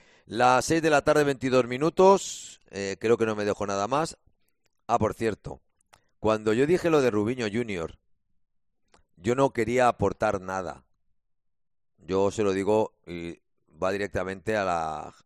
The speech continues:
gente de futbolín. Yo dije, como dijo futbolín, el Español ha ido a ver a Rubiño. Para mí no es ninguna noticia mía.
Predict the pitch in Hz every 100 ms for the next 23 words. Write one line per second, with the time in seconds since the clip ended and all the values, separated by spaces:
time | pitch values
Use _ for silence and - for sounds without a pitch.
0 | _ - - - 92 101 92 82 69 76
1 | - _ - _ - 110 113 98 87 -
2 | _ _ _ - 104 101 117 147 185 156
3 | 110 104 117 101 76 _ _ _ _ _
4 | _ _ _ - 95 90 92 101 120 110
5 | 120 113 104 113 95 85 92 85 73 67
6 | _ _ _ _ _ _ _ _ - 104
7 | 123 151 123 110 117 110 82 98 - 76
8 | 76 98 101 69